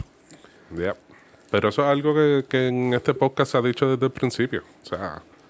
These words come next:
sí, la, la gente, ¿verdad? Que, que aún cree en su inocencia y todas estas cosas, ¿verdad? Este, empápense un poquito de la situación.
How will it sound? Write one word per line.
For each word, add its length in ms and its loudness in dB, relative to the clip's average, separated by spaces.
sí, 80 -2
la, 220 -2
la 180 2
gente, 400 0
¿verdad? 320 2
Que, 300 -2
que 120 0
aún 580 -2
cree 180 2
en 100 0
su 120 0
inocencia 680 2
y 20 -8
todas 240 2
estas 200 -2
cosas, 340 0
¿verdad? 320 0
Este, 300 -2
empápense 500 0
un 100 -2
poquito 460 0
de 80 2
la 80 2
situación. 640 -2